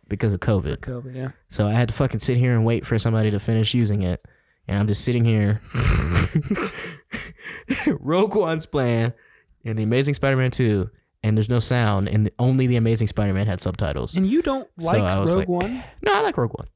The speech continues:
Speaker 2: Okay, it's
Speaker 1: I just, I,
Speaker 2: fantastic.
Speaker 1: I don't know it. I haven't seen it enough to know what they're saying, and there were no subtitles.
Speaker 2: I
Speaker 1: So.
Speaker 2: have only seen that movie all the way through one time.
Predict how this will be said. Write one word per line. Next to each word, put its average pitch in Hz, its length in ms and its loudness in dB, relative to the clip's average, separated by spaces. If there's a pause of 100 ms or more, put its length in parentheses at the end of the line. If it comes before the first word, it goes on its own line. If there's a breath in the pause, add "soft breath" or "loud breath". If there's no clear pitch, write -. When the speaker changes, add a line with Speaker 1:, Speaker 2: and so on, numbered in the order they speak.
(180)
Speaker 2:
Okay, 151 180 -4
it's - 200 -10
Speaker 1:
I 127 80 4
just, 127 160 0
I, 135 80 2
Speaker 2:
fantastic. - 340 -4
Speaker 1:
I 113 260 4 (240)
don't 135 260 2
know 123 240 2
it. 120 140 -2 (160)
I 120 80 4
haven't 143 160 2
seen 151 200 0
it 127 120 2
enough 110 240 0
to 107 80 2
know 104 380 2 (400 soft breath)
what 117 120 0
they're 113 100 0
saying, 131 340 2
and 110 80 2
there 104 60 2
were 107 60 2
no 101 120 0
subtitles. 98 600 -4
Speaker 2:
I 196 100 0
Speaker 1:
So. 226 60 2
Speaker 2:
have 302 140 0
only 190 240 0
seen 165 220 -2
that 151 120 -4
movie 139 200 -4
all 127 120 -4
the 143 60 -4
way 131 120 -4
through - 180 -14
one 117 300 -12
time. - 460 -16